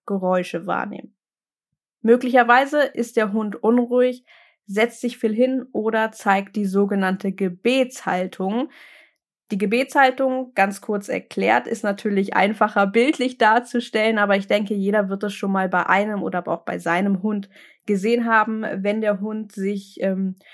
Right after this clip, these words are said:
ja, so ähnlich wie die Yoga-Stellung bei uns Menschen, der, ähm, nach unten schauende Hund, sich entsprechend die Vorderbeine ganz lang nach vorne ausstreckt,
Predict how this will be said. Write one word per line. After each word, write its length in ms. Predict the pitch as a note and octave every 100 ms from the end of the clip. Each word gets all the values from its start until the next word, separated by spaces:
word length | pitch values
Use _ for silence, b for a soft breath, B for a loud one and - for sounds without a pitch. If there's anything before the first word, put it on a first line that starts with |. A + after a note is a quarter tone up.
| B
ja, 160 | - A#3+
so 100 | A3+
ähnlich 480 | - C4 C#4 B3+ A3
wie 140 | A#3
die 160 | G#3+ G3
Yoga-Stellung 760 | A3+ B3 A#3 A3 - G#3+ G#3
bei 120 | G3
uns 260 | F3+ F#3+ F#3+
Menschen, 460 | G#3+ A3+ B3 A#3+ B B B
der, 320 | G3 F3+ F#3
ähm, 400 | - F#3+ F#3 F#3 -
nach 160 | F3+
unten 360 | - A#3+ A#3+ G#3+
schauende 480 | G3 G3 F#3+ F#3+ F#3+
Hund, 240 | D4+ G4+ B B B B
sich 260 | _ - G3+
entsprechend 760 | G3 G3 - G#3 G3+ G3+ G3 -
die 240 | G3 G3
Vorderbeine 760 | - A#3+ B3 G3 F#3+ F#3+ G3 G3+ -
ganz 360 | G3+ A3 A3
lang 320 | G3+ G3 G3+
nach 200 | G3+ F#3
vorne 360 | - G3+ F#3+ F3+
ausstreckt, 600 | G#3+ B3 B3 - G#3+ G#3